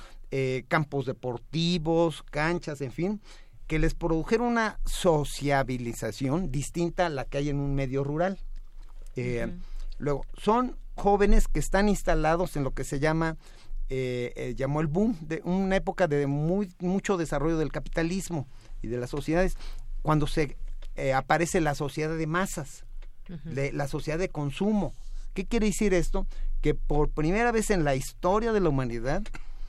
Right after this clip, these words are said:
Speaker 1: eh, sectores amplios de la población pudieron acceder a unas cantidades de satisfactores que antes no eran, eh, exclusivamente para las élites económicas y políticas más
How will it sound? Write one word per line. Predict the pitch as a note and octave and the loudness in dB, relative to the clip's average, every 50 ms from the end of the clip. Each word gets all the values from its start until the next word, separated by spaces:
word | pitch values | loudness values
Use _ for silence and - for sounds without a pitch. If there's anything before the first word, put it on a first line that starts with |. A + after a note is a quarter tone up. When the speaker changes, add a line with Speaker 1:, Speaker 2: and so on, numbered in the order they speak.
| - - - - - | -6 -6 -4 -2 0
Speaker 1:
eh, | D3 D3 C#3+ C#3+ D3 D3 D3+ C#3+ - - - - - - - - - - | 0 2 2 2 2 0 0 0 0 0 2 0 0 0 0 0 0 0
sectores | - - F3+ E3+ - - G3+ G#3+ G#3 G3+ - - - - | 0 2 2 2 2 2 4 4 2 2 0 -2 -2 0
amplios | G#3+ B3 A#3+ - - A3 G3 C#3+ | 2 2 2 2 2 2 2 2
de | E3 | 2
la | D3 C#3+ | 2 0
población | C3+ - C3+ C3 B2+ C3+ B2+ - G3 G#3 G#3+ | 0 -2 -2 -2 -2 -2 -2 0 0 0 0
pudieron | - - D#3+ D3+ D#3+ F#3 F#3+ F#3 E3 | 0 -2 0 2 2 4 4 2 0
acceder | C#3+ - - - D3 C#3+ C#3 E3 G3 F#3+ - - - - - - - | -2 -2 0 0 0 2 2 2 2 0 -2 -6 -8 -8 -6 -4 -2
a | D3+ | 0
unas | D3+ E3 F3 F3+ D#3+ - - - - - | 2 2 2 0 0 -2 -6 -8 -6 -4
cantidades | - C#3+ C#3 - - D3 E3 F3+ F3+ - | -4 -4 -2 -2 0 2 2 2 2 2
de | |
satisfactores | - - - - C3+ B2 - - B2+ B2 - - D3+ D3+ F3 G3 C4 - - - - - - - - - - - - | 0 0 -2 -2 -6 -6 -4 -4 -4 -2 -2 0 2 2 2 2 0 -4 -6 -8 -10 -12 -12 -14 -18 -18 -16 -12 -4
que | - D#3 E3 | 0 4 4
antes | F3+ F#3 F3+ - E3+ C#3 D3 | 4 4 4 0 -4 -2 -2
no | F3 E3 D#3+ - - | -4 -4 -4 -2 0
eran, | F3 E3 E3+ F3 F3+ F3+ - - - - | 2 4 4 4 2 2 4 4 4 4
eh, | D3 C#3 C3+ C3+ | 4 4 2 2
exclusivamente | C3+ - - C3+ B2 - F3 E3+ E3 D#3+ D#3+ D3+ - - | 0 -2 -4 -6 -2 0 2 2 2 2 0 -2 -4 -6
para | - B2 B2 B2 | -6 -6 -6 -6
las | B2 B2 A#2+ A2 - - - - - - - | -8 -8 -10 -12 -12 -12 -12 -12 -12 -10 -2
élites | - F#3+ F#3 F3+ E3 C#3+ - - C3 B2 - - - - - - - - - - - - | 0 2 2 2 0 -4 -6 -8 -8 -8 -10 -12 -14 -16 -16 -18 -18 -16 -16 -16 -14 -10
económicas | - C#3 - - C#3 D3+ F#3 G#3 A3 F3+ - C#3+ - | -10 -8 -6 -4 -2 -2 -2 -2 -4 -4 -8 -8 -10
y | - | -10
políticas | - - C3 C#3 D#3 D#3 - D#3+ C#3+ | -10 -10 -10 -10 -10 -8 -8 -8 -8
más | B2+ C3 B2+ - - | -6 -8 -10 -10 -12